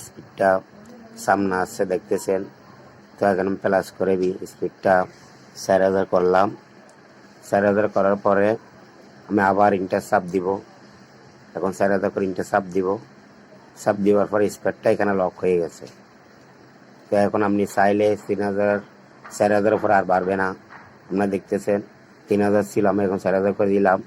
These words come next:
মাইনাস হচ্ছে কিন্তু প্লাস হচ্ছে না। তো এইভাবে আপনারা চাইলে স্পিডটা এই মেশিনে লক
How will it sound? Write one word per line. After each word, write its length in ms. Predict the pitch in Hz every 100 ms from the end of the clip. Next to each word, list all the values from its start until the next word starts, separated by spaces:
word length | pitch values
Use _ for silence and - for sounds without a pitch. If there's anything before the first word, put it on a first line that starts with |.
| - - - - -
মাইনাস 480 | 107 101 107 107 -
হচ্ছে 280 | 104 - 104
কিন্তু 160 | 104 101 -
প্লাস 280 | 87 -
হচ্ছে 260 | 95 - 90
না। 120 | 80 - - - - - - - - - - - - -
তো 60 | -
এইভাবে 520 | 110 104 113 120 117
আপনারা 340 | 107 104 104 107
চাইলে 460 | - 104 101 101 - - - - - 92
স্পিডটা 640 | - 92 - 110 101 98 107 - - - -
এই 100 | 98
মেশিনে 560 | 90 85 110 98 98 101 - - - - - -
লক 200 | 95 95